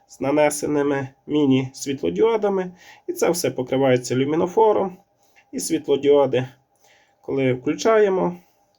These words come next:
драйвер подає напругу, і ці світлодіоди всередині випромінюють синє або фіолетове світло, а нанесений зверху люмінофор перетворює його на тепліший білий колір. Щоб усе це засвітило від мережі, тут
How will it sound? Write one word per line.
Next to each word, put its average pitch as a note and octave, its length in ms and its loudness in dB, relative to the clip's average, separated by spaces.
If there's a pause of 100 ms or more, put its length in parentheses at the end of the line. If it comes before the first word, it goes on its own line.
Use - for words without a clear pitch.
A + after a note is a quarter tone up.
(640)
драйвер C3+ 480 0
подає C#3 320 0
напругу, F#3 540 0
і - 200 -2
ці D#3+ 180 -2
світлодіоди C3 720 0
всередині B2+ 520 0
випромінюють C3 680 0
синє B2+ 360 0
або B2+ 200 0
фіолетове C#3+ 540 0
світло, G#3+ 600 0
а D3 160 0
нанесений B2+ 580 0
зверху B2 400 -4
люмінофор G#3+ 640 -2 (340)
перетворює G#3+ 560 0
його B2 280 0
на B2 120 -2
тепліший B2+ 580 -4
білий A#2 320 -2
колір. G#2+ 400 -4 (460)
Щоб B2 220 -4
усе C3 280 0
це C#3 140 -6
засвітило G#3 680 0
від F#3+ 140 -2
мережі, F#3 540 -2 (720)
тут A#2+ 300 -2